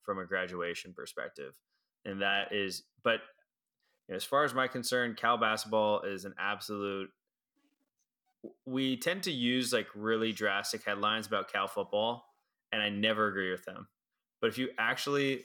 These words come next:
like, to use one that was <laughs> done last year, told me that Cal basketball is a nightmare, I would say, "I agree with that."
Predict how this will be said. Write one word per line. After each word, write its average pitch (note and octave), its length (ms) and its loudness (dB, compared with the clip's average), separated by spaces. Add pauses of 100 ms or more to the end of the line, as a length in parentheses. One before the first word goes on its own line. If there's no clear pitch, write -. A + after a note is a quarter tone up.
like, G#2 280 -2
to A2+ 120 -2
use A2 240 0
one A#2 160 0
that A2 160 2
was G#2+ 180 -2
<laughs> - 0 -
done G#2+ 140 0 (100)
last A2 320 -2
year, A2 240 0 (800)
told A#2+ 260 2
me A#2+ 140 2
that A2 240 2
Cal A2+ 460 4
basketball A2 460 4
is A2 60 0
a G#2+ 80 4
nightmare, A2 720 2
I G#2+ 100 2
would G#2 160 0
say, G2 320 0 (340)
"I G#2 100 2
agree F#2 360 -2
with F2+ 140 -12
that." - 200 -12